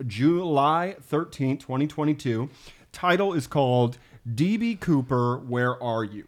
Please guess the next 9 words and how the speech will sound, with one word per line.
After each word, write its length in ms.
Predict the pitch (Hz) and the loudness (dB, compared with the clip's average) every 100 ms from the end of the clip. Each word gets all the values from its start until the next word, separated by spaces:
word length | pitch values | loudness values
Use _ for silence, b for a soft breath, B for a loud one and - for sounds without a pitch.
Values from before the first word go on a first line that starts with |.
| 117 | -10
Directed 480 | 127 135 139 139 120 | -4 -2 -2 -4 -2
by 340 | 127 120 117 127 | 0 0 -2 -6
Marina 640 | 113 120 156 202 202 214 117 | -6 0 0 0 -4 -6 -12
Zenovich. 840 | 101 135 180 175 190 240 - - _ _ - | -4 0 0 0 -2 -6 -12 -20 _ _ -4
It 100 | 127 | 0
is 100 | 127 | 2
a 100 | 123 | 2
four-part 920 | 123 - 175 220 233 - 160 139 139 | 0 -6 -2 0 -2 -2 0 0 -2
docuseries. 1000 | 143 131 123 120 - 120 107 113 151 - | -2 -2 -2 -6 -4 -2 0 -2 -4 -8